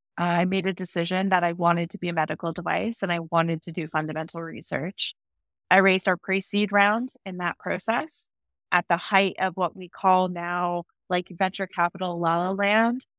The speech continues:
So I think it was, it was perfect timing for us 'cause, you know, we had some things figured out, but still not a lot figured out. And we raised money, which was amazing, and got us to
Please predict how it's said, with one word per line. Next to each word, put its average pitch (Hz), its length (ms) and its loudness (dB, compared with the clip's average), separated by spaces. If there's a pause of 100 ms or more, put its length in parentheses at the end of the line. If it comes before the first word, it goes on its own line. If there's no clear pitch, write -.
(260)
So 196 160 4
I 180 120 8
think 190 260 0
it 185 100 6
was, 175 260 0
it 185 80 -2
was 170 240 0
perfect 202 360 -2
timing 185 420 0
for 165 180 -2
us 185 480 0
'cause, - 440 -2 (100)
you 190 140 -4
know, 170 240 2 (480)
we 214 220 0
had 202 220 4
some 247 220 2
things 190 300 -4
figured 180 300 -6
out, 180 260 -2
but 190 120 -14
still 185 360 -8
not 170 180 -6
a 165 60 -10
lot 165 320 -4
figured 156 340 -12
out. 175 300 -2
And 170 160 -6
we 165 140 -8
raised 165 360 -4
money, - 460 -4 (500)
which 190 180 -8
was 185 140 -6
amazing, 170 640 -2
and 170 140 -6
got 170 280 6
us 170 340 -2
to 175 500 0